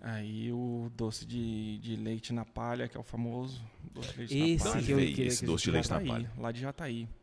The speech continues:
Speaker 3: É? Ele já
Speaker 1: Lá
Speaker 3: foi
Speaker 1: de Jataí.
Speaker 3: preparado assim ou foi uma coisa que tu
Speaker 1: Não, faz tempo, é um doce tradicional já.
Speaker 3: É mesmo?
Speaker 1: É, já é um doce tradicional, já tem alguns,
Speaker 2: Mano,
Speaker 1: alguns
Speaker 2: minha
Speaker 1: anos
Speaker 2: esposa
Speaker 1: de
Speaker 2: é louca pra
Speaker 1: mercado.
Speaker 2: comer esse doce aí,
Speaker 1: É
Speaker 2: né?
Speaker 1: o melhor doce que, que você vai comer na vida, velho.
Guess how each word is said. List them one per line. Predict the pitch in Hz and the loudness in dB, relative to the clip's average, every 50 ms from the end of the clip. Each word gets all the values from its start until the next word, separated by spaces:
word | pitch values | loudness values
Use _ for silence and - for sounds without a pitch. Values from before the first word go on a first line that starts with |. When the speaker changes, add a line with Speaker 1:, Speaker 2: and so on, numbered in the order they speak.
| _ - | _ -6
Speaker 3:
É? | 80 92 98 101 - - - - - - - - - - | -4 -4 -4 -4 -8 -12 -16 -16 -16 -16 -18 -18 -8 -4
Ele | 90 90 | 0 4
já | 113 101 | 4 4
Speaker 1:
Lá | 107 | 6
Speaker 3:
foi | 110 160 123 | 6 4 4
Speaker 1:
de | 120 | 6
Jataí. | 151 143 | 4 2
Speaker 3:
preparado | - - 104 107 107 107 101 | 4 2 4 4 4 4 4
assim | 92 95 - - | 2 0 0 -4
ou | 135 127 | -4 -6
foi | - - 117 | -4 -2 -2
uma | 110 104 101 95 | -2 -2 -4 -2
coisa | - 95 90 - | -2 -2 -4 -4
que | - - | -6 -4
tu | - 120 | 0 2
Speaker 1:
Não, | 123 139 170 180 | 4 4 4 2
faz | 160 - 165 160 - | 2 0 -2 -4 -2
tempo, | - 123 120 131 147 - - | -2 -2 -2 0 0 0 0
é | 123 | 0
um | 120 120 120 120 | 0 0 -2 -2
doce | 123 123 - | -4 -6 -6
tradicional | - 131 123 - - - 160 143 117 117 120 123 | -8 -8 -6 -4 -4 -4 -4 -4 -4 -4 -4 -4
já. | 113 113 110 113 110 113 | -4 -4 -4 -4 -2 0
Speaker 3:
É | 95 131 190 | 0 2 2
mesmo? | 220 104 85 87 135 202 113 | 0 -2 -2 -2 -2 -2 -2
Speaker 1:
É, | 107 107 107 113 127 | -2 -2 -2 -2 -4
já | 135 127 | -4 -4
é | 113 | -4
um | 120 | -4
doce | 120 120 120 - | -4 -6 -6 -8
tradicional, | - 127 123 - - - 180 165 139 131 120 131 139 | -10 -14 -14 -12 -10 -10 -8 -6 -6 -6 -8 -8 -8
já | 139 131 | -8 -10
tem | - - 117 | -10 -8 -8
alguns, | 117 120 123 127 135 139 143 135 127 - - - - - - _ _ - | -6 -4 -4 -4 -4 -4 -4 -6 -8 -10 -14 -16 -20 -20 -20 _ _ -4
Speaker 2:
Mano, | 123 120 131 | -2 0 0
Speaker 1:
alguns | 147 139 123 | 0 2 2
Speaker 2:
minha | 127 | 2
Speaker 1:
anos | 123 123 | 2 4
Speaker 2:
esposa | 127 135 135 131 | 4 4 6 6
Speaker 1:
de | 156 160 - | 8 8 8
Speaker 2:
é | |
louca | 147 147 - - | 8 6 6 4
pra | - | 2
Speaker 1:
mercado. | 113 113 127 | 2 2 0
Speaker 2:
comer | 123 123 | -2 -2
esse | 120 - - 113 | -2 -2 -4 -2
doce | 110 107 110 107 - 104 | -2 -2 -2 -4 -6 -6
aí, | 101 | -4
Speaker 1:
É | - 127 | -4 -4
Speaker 2:
né? | 277 | -2
Speaker 1:
o | 269 | 0
melhor | 240 220 196 185 190 226 220 | 2 2 4 4 2 2 0
doce | 180 160 143 131 139 139 139 - - - | 0 -2 -4 -2 -2 -2 -2 -2 -6 -8
que, | - - 139 - | -10 -10 -12 -12
que | - - - | -10 -12 -10
você | - | -6
vai | 123 123 | -6 -6
comer | 123 - - 120 120 | -6 -4 -4 -2 -2
na | 117 113 110 | 0 -2 -4
vida, | 104 107 110 110 107 | -6 -6 -8 -8 -8
velho. | 104 107 113 | -8 -10 -10